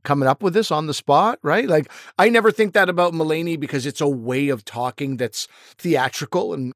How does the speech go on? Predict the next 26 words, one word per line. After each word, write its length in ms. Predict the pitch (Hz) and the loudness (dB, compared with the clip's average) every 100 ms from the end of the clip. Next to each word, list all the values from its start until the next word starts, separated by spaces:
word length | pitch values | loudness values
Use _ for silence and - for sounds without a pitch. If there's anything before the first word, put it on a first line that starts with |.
| - | -8
dramatic. 840 | - 151 135 127 151 226 - - | -2 0 2 2 2 -2 -4 -2
The 120 | 143 | 0
way 240 | 135 135 135 | 2 0 0
he 120 | 143 | -4
speaks 480 | - 143 147 - 135 | -6 -4 -4 -4 -8
is 120 | 117 | -2
not 260 | 127 139 | 0 0
the 80 | 127 | -2
way 180 | 123 120 | -2 -4
somebody 320 | - 120 113 | -6 -8 -8
would 160 | 104 107 | -10 -12
speak 320 | - 117 - | -12 -14 -12
normally 520 | 107 110 120 143 143 | -10 -8 -6 -6 -6
on 240 | 110 104 101 - - - - | -6 -10 -14 -20 -20 -20 -10
to 100 | 120 | -4
somebody 400 | 147 123 120 113 | -2 0 0 2
else. 280 | 131 175 110 | 2 0 -6
It's 140 | - | -4
not 120 | 127 | -4
just 180 | 127 - | -4 -4
conversation. 720 | 127 117 113 - 120 - 160 | -4 -4 -6 -4 -4 -2 -4
Like, 160 | 123 120 | -6 -8
if 100 | 110 | -10
you 100 | 123 | -8
took 180 | 123 | -6
a 100 | 117 | -8